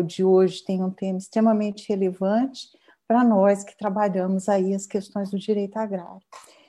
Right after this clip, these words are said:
Então, eu queria agradecer enormemente esse convite para falar sobre os projetos de lei que incentivam a grilagem no Brasil, discutir um pouco, refletir um pouco sobre isso. Bom, primeiramente, meu lugar de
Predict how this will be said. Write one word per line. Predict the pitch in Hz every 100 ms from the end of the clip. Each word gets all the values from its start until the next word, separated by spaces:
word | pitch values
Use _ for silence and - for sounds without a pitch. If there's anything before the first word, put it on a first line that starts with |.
| _ _ -
Então, | 202 208 214
eu |
queria | 214 220
agradecer | 208 196 196 202 202 208
enormemente | 196 196 220 240 240 233 208 202 214 233 - 262 269 - _ _
esse | - 208 -
convite | - 202 180 202 233 226
para | - 196
falar | - 190 190
sobre | - 180 180
os |
projetos | - 190 185 196 185 -
de | - 202
lei | 180 185 220 _ _ _ _
que | 214
incentivam | 202 196 190 185 - 196 185 190
a | 180
grilagem | 185 190 185 180 180
no | 185 185
Brasil, | 196 196 190 - 175 - _
discutir | - - 196 - - 214
um | 196
pouco, | 196 208 214 208 226 - _ _ _
refletir | 254 247 220 220 - 226
um | 214
pouco | 196 202 202 196 -
sobre | - 185 202
isso. | 175 175 - - - - - _
Bom, | 220
primeiramente, | 220 240 269 269 254 262 254 -
meu | 247
lugar | 226 226 220
de | 214